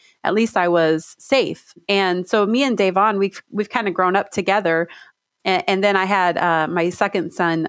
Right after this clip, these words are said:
Dominic, you know, a few years later. So I've got these two boys, and I'm, you know, trying my best to kind of provide for them. And, and one area I did excel was in school. And so when I went back to school, after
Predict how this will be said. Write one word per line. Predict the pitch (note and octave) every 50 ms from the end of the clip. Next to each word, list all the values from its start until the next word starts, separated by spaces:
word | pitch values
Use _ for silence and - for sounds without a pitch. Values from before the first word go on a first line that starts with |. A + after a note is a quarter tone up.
| - -
Dominic, | G#3 G3 G3 F#3 F3+ E3+ E3 D#3+ - _
you | - F#3+ F3
know, | D#3 D3 D3
a | D#3+
few | - - F#3+
years | F#3 F3 E3 E3 E3
later. | - F3+ F3 E3 D#3 D3+ D#3 - - - - - _ _
So | - - G3
I've | F#3+ F#3+
got | F#3+ - - -
these | F#3+ F3+ E3+ -
two | - - C4
boys, | G#3 G#3 G3+ F#3+ F#3 F#3 F#3 F#3 F3+ F3+ F3+ - -
and | F3+ E3
I'm, | E3 E3 E3 D#3+ E3 D#3 - -
you | - - F#3
know, | F3 E3+
trying | E3+ - A3 G#3 G#3 G3
my | F#3+ F3
best | E3+ F3+ F3 F3 F3 F3+ - - - -
to | - F#3 F3 E3+ E3+ D#3+ D#3 D#3+ - - _ _ _
kind | - G3 F#3+
of | F3
provide | - - F3+ E3 D#3+ D#3+ G#3 C4+ A#3+
for | - F3+ E3+
them. | E3+ F3 E3+ E3+
And, | E3+ E3 D#3+ - -
and | F#3+ F3+ F3+ F3+
one | F#3+ G#3 G#3+
area | - - G3 F#3+ F#3+ F3+ E3+
I | D3+ E3
did | E3 G3 G#3 G3+
excel | G3 F3+ - - - F3 E3 D#3+ E3 D3+
was | D#3+ E3 E3 -
in | D#3 D#3+
school. | D#3+ - - - C4 A#3 D#3+ - - - _ _ - - _ _ -
And | F#3 F#3 F3
so | - G#3 F#3+
when | F#3+ F#3
I | F3 E3+
went | E3 F#3 F3 -
back | - F#3 B3 B3+ -
to | -
school, | F3+ - - - F3 E3 D#3+ D#3+ E3+ G3+ - _ _ _ _ -
after | - F#3 F3+ - - F#3 F3 E3+ D#3 D3+ D3+ C#3 -